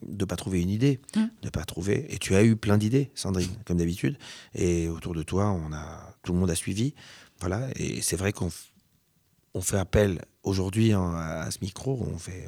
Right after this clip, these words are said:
Speaker 1: on fait appel aux, aux gens, à ceux qui peuvent. Une, encore une fois, comme on le dit à chaque fois,
Speaker 2: Mm.
Speaker 1: vous pouvez pas, c'est pas grave.
Speaker 2: Non.
Speaker 1: Vous pouvez très, très, très, très peu, c'est pas grave, c'est déjà très bien. Et vous pouvez un peu plus, bah, tant mieux. Voilà.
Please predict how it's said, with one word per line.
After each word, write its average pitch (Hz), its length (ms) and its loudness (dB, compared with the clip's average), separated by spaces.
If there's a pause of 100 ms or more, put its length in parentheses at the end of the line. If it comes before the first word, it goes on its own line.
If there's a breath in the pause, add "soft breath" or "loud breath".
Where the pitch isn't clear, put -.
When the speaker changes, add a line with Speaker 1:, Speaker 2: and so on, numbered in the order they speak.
Speaker 1:
on 92 40 -12
fait - 180 -6
appel 90 320 -4
aux, 87 100 -2
aux 92 260 -2
gens, 147 200 2 (220)
à - 20 -14
ceux - 160 -8
qui - 120 -8
peuvent. 156 320 2 (140)
Une, 92 160 0
encore 107 220 -2
une 117 80 4
fois, 117 260 -2
comme - 200 -4
on 90 40 2
le 90 80 0
dit 92 80 0
à 95 40 2
chaque 101 220 0
fois, 131 260 0
Speaker 2:
Mm. 202 60 0 (540 loud breath)
Speaker 1:
vous 92 80 0
pouvez 90 200 2
pas, 131 340 2
c'est - 120 -6
pas 107 120 2
grave. 101 320 -4 (100)
Speaker 2:
Non. 175 140 -2 (640)
Speaker 1:
Vous 104 180 -4
pouvez 92 300 2
très, - 240 6
très, 107 200 2
très, 92 220 0
très 92 220 0
peu, 143 320 6 (320 soft breath)
c'est - 200 -2
pas 101 120 0
grave, 107 180 4
c'est - 120 0
déjà 101 200 2
très - 160 0
bien. 101 240 2 (380 loud breath)
Et 104 40 -8
vous 92 100 -2
pouvez 92 200 2
un 87 80 4
peu 87 100 0
plus, 107 280 -4
bah, 92 100 -4
tant 85 140 -4
mieux. 76 200 -8 (420 loud breath)
Voilà. 80 260 -6